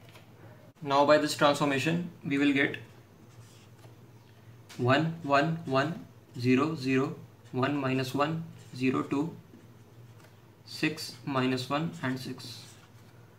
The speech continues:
We will divide this last row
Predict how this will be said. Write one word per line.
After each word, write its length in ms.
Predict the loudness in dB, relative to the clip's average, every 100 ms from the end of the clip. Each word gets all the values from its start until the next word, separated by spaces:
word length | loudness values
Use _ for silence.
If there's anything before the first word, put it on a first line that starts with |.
| -20 -20 -20 -20 -20 -20 -2 6
We 180 | 10
will 180 | 10 8
divide 420 | 6 8 8 8
this 420 | 6 2 -2 -12 -18 -20 -20 -20 -10 2
last 480 | 4 4 2 -8 -6
row 360 | 0 0 -2